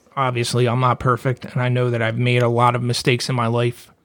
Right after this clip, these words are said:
and I have gone forth to try and, and rectify them, you know, and try to resolve any harm that I may have caused to somebody.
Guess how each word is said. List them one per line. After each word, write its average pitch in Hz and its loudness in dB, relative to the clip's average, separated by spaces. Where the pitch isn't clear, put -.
and 139 0
I 131 4
have 127 0
gone 131 4
forth 131 0
to 135 0
try 120 0
and, 123 -2
and 127 0
rectify 120 0
them, 104 -4
you 135 -8
know, 110 -4
and 113 -6
try 117 2
to 123 0
resolve 120 2
any 120 0
harm 123 2
that 120 0
I 120 0
may 123 0
have 127 -2
caused 143 2
to 120 -4
somebody. 107 -4